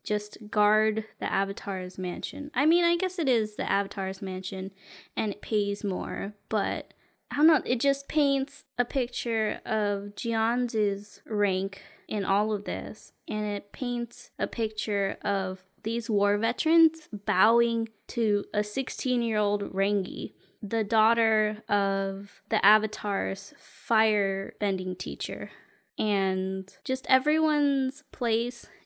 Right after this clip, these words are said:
in the society right now. You got Auntie Mui trying to hide Kyoshi in the kitchen quarters. And there is some symbolism here. I don't, I'm not smart enough to pick up on it, but just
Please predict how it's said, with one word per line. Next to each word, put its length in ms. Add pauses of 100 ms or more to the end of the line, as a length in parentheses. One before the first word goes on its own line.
(120)
in 200
the 100
society 720
right 200
now. 420 (360)
You 120
got 200
Auntie 320
Mui 720 (380)
trying 260
to 100
hide 280
Kyoshi 800
in 340
the 140
kitchen 440
quarters. 720 (360)
And 640 (180)
there 160
is 180
some 240
symbolism 960
here. 460
I 360
don't, 360 (260)
I'm 160
not 180
smart 300
enough 200
to 100
pick 260
up 160
on 160
it, 260
but 240
just 500